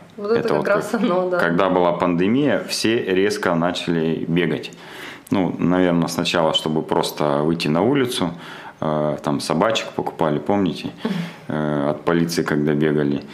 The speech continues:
Speaker 2: Ну и в определённый момент разрешили бегать.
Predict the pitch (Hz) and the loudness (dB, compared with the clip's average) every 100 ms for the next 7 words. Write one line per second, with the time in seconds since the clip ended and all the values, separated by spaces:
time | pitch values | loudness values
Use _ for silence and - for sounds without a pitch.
0 | - - - 104 98 87 85 87 87 85 | -16 -18 -4 0 2 4 4 4 4 4
1 | 85 87 95 92 90 87 90 110 113 - | 2 2 2 4 4 4 2 2 0 -2
2 | 82 90 - 110 87 82 92 73 - | 0 0 2 2 0 2 0 -2 -6